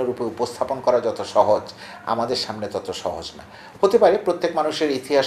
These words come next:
সম্পর্কে নিজস্ব বর্ণনা আছে, নিজস্ব অভিজ্ঞতা আছে, কিন্তু এই মানুষটি খুব সাধারণ একজন মানুষ ছিলেন জীবনে, যেখান থেকে তিনি উঠে এসেছিলেন একেবারে পাদপ্রদীপের আলোয় সর্বোচ্চ আসনে, এবং সেই আসনটি কিন্তু তিনি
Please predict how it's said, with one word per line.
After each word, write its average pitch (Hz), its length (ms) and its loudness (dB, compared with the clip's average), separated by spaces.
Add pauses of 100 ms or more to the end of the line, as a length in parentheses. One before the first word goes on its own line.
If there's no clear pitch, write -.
সম্পর্কে 127 360 -2
নিজস্ব 117 340 -4 (100)
বর্ণনা 107 460 0
আছে, - 140 -10
নিজস্ব 107 420 -8
অভিজ্ঞতা 117 400 -2
আছে, 76 240 -6 (460)
কিন্তু 151 240 -8 (140)
এই 175 220 4
মানুষটি 156 480 -4
খুব - 180 -14
সাধারণ 214 440 2
একজন 156 280 2
মানুষ 123 340 0
ছিলেন 131 200 -6 (520)
জীবনে, 120 320 0 (380)
যেখান 143 280 -2
থেকে 151 180 -4
তিনি 143 200 -6
উঠে 131 280 -2
এসেছিলেন 131 480 0
একেবারে 127 480 6 (520)
পাদপ্রদীপের 127 640 6
আলোয় 120 320 8
সর্বোচ্চ 127 580 0
আসনে, 120 400 4 (380)
এবং 156 160 -2
সেই 165 220 4
আসনটি 190 420 4
কিন্তু 202 300 -4
তিনি 185 280 0